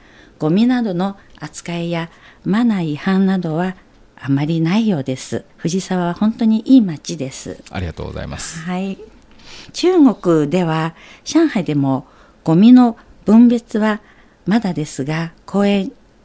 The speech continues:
Speaker 1: や地下鉄、えーと、などの不法投棄は、シンガポールのような罰金制度があります。
Speaker 2: あ、そうなんですね。
Speaker 1: はい。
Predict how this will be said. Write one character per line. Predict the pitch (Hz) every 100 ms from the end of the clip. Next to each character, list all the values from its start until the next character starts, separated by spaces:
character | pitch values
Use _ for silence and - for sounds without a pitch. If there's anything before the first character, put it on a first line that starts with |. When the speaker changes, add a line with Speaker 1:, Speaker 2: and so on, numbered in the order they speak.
| _ -
Speaker 1:
や | 185 180
地 | - -
下 | 208
鉄、 | 180 - - 151 143 - - - - 143
え | 147
ー |
と、 | - 151
な | 151
ど | 135 131
の | 139 180 - - - -
不 | - 170
法 | - 240
投 | 240 262 208
棄 | - 139
は、 | 139 143 156 _ _ _ _
シ | - 247
ン | 254
ガ | 262
ポ | 262 254
ー |
ル | 185
の | 160 151
よ | 160 139
う |
な | 139 190 185 _ -
罰 | 165 -
金 | 247 269 269
制 | 302 247
度 | 170
が | 131 -
あ | -
り | - 123
ま | 117 117
す。 | - 104
Speaker 2:
あ、 | 113
そ | - 147
う |
な | 87
ん |
で | 65
す | 73
ね。 | 156 190
Speaker 1:
は | 214
い。 | 196